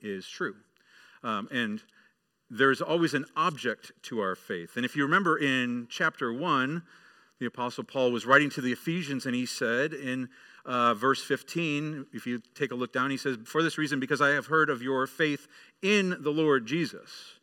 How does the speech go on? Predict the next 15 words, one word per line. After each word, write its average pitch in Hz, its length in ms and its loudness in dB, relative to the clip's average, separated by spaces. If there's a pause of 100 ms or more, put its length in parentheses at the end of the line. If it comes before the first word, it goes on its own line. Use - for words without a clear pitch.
(460)
and 127 380 -2
your 113 200 0
love 113 280 0
toward 107 260 -2
all 98 140 -2
the 90 100 -10
saints." 95 400 -12
It's 131 160 -8
a 117 80 -2
faith 147 480 -6
that 120 140 -12
has 139 260 -6
an 117 160 -10
object 120 680 -4 (640)
in 135 520 -2